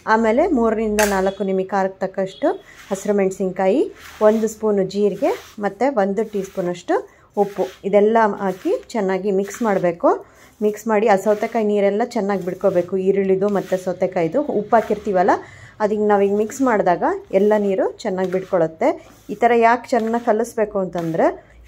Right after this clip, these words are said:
ಎಷ್ಟು ನೀರು ಹಾಕೋಬೇಕಾಗತ್ತೆ ಆಮೇಲೆ ಅಂತ ನಮಗೆ ಗೊತ್ತಾಗುತ್ತೆ. ಯಾಕೆಂದರೆ ಸೊಪ್ಪು, ಈರುಳ್ಳಿ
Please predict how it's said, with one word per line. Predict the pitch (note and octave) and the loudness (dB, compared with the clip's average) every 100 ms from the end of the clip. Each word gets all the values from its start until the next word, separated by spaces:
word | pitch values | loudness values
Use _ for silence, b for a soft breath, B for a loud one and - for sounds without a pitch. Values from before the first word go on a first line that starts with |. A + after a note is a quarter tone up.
| G#3+ | 2
ಎಷ್ಟು | A3 - B3+ | 2 -2 -2
ನೀರು | A#3+ B3 A3 | 2 4 4
ಹಾಕೋಬೇಕಾಗತ್ತೆ | G#3+ A3 G3 G3+ F#3+ G3 G3 | 0 2 2 2 0 0 -2
ಆಮೇಲೆ | F#3 F3+ F3+ F3 | -2 -2 -2 -2
ಅಂತ | E3 D#4+ | 0 0
ನಮಗೆ | A#3+ F3+ | 0 0
ಗೊತ್ತಾಗುತ್ತೆ. | F3+ F#3 E3+ E3 E3+ | 0 2 0 0 -4
ಯಾಕೆಂದರೆ | G3+ G3+ C4+ D4+ | -2 0 0 2
ಸೊಪ್ಪು, | G#3 F#3 - A3 C#4+ D#4+ B B - | 4 2 0 0 0 -2 B B -4
ಈರುಳ್ಳಿ | A3 G3+ G#3+ C4 | -2 0 0 0